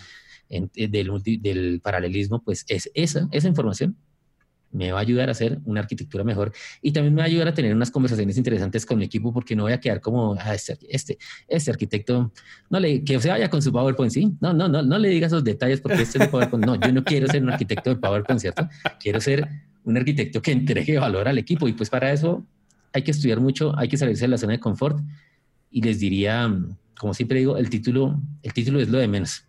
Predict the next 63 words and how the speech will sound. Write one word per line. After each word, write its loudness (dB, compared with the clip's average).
Si -12
puedo, 0
si -4
me 0
permite 0
hacer 2
un 2
último, 2
porque 0
es -2
que 0
yo 2
hablo 4
mucho, 2
¿no? 0
Pero 0
les 2
voy 2
a 4
contar 2
una 4
anécdota 2
antes 2
de 0
que -4
se -8
me 0
olvide. -8
Resulta 0
que 0
yo 0
tengo, 2
eh, 2
mi -6
carrera -2
profesional 0
normal 2
de 2
ingeniero 0
y 4
he 2
hecho -2
muchas -4
certificaciones, -2
más 0
en 2
Oracle 0
que -2
pun-, 0
que -4
en 0
punto -4
net, 0
que 0
algunos 0
ya 0
lo 2
saben, 0
esa 0
es -2
una 2
sorpresa -2
oculta. -2